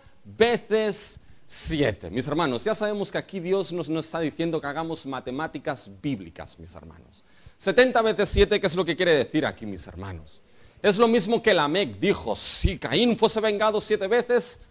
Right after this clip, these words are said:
Cam-, Lamec hasta setenta veces siete". Es decir, es un perdón, mis hermanos, continuo. Es extender un perdón que no se cansa. El hermano se arrepiente, extiende perdón, porque cuando hay arrepentimiento y perdón, entonces hay posibilidad de reconciliación.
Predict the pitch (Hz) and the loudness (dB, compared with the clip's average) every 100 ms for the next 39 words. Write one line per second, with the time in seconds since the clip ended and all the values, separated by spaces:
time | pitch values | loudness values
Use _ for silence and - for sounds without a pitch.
0 | - 104 120 120 110 147 254 180 - 123 | -12 -8 -6 -2 0 2 2 0 -2 0
1 | - 127 175 269 247 196 190 208 214 - | -2 0 4 4 4 2 2 0 -4 -6
2 | 214 240 240 208 - - - - 226 214 | 0 0 2 -4 -4 -18 -4 6 6 6
3 | - 262 - 254 240 - 185 127 127 240 | 6 6 8 6 2 8 8 6 4 6
4 | 240 220 - 180 127 127 214 254 233 - | 6 4 4 6 6 2 -2 -2 -4 -4
5 | 185 151 - 240 285 262 139 - - - | -4 -4 0 0 2 2 0 -4 -20 -4
6 | 220 247 - 240 - - - 214 170 160 | 4 6 6 2 2 -4 2 4 4 6
7 | 262 254 240 208 - 180 147 220 254 240 | 8 8 6 2 4 4 6 6 6 4
8 | 220 202 196 208 - 185 175 147 160 156 | 0 0 0 -2 0 2 2 2 4 6
9 | 147 131 269 269 240 254 254 240 196 214 | 4 6 4 6 2 2 2 0 2 0
10 | 208 196 - - - - 247 247 220 220 | 0 -2 -2 -2 -4 6 6 6 4 2
11 | 220 180 208 175 185 175 175 156 175 180 | 2 4 4 4 2 2 2 0 6 6
12 | 175 175 214 254 240 233 233 214 220 220 | 6 6 6 6 4 6 4 2 0 2
13 | 220 190 196 - 180 147 240 208 180 165 | 2 4 2 4 2 4 4 4 0 2
14 | 247 240 233 - 214 - 214 - 185 165 | 0 2 -4 -2 -6 -2 -2 -2 -4 0
15 | 214 202 185 - 196 247 233 - 220 208 | 2 2 2 2 0 0 0 0 0 0
16 | - 196 165 143 - 190 262 233 | -6 -6 -2 -4 -2 2 4 4